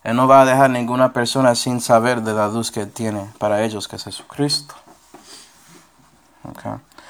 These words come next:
Entonces, la respuesta a perdidos que dicen, "¿Qué va a pasar con las personas en África que no saben nada?". No, Dios ya dijo que va a dar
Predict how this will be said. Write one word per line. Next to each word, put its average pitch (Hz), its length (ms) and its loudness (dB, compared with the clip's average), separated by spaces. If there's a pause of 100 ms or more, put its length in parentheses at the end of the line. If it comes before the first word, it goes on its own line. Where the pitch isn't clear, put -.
(120)
Entonces, 151 340 4
la 127 140 4
respuesta 123 760 0 (440)
a 117 140 2
perdidos 143 360 2
que 135 100 0
dicen, 139 240 0
"¿Qué 147 120 0
va 156 120 6
a 151 60 4
pasar 151 300 2
con 143 120 0
las 135 140 2
personas 143 480 0
en 135 100 0
África 120 580 0 (100)
que 117 100 -4
no 127 100 2
saben 139 340 4
nada?". 127 320 4 (320)
No, 131 200 4
Dios 147 440 0
ya 143 220 4
dijo 147 360 0
que 127 140 -4
va 131 180 6
a - 40 6
dar 131 300 4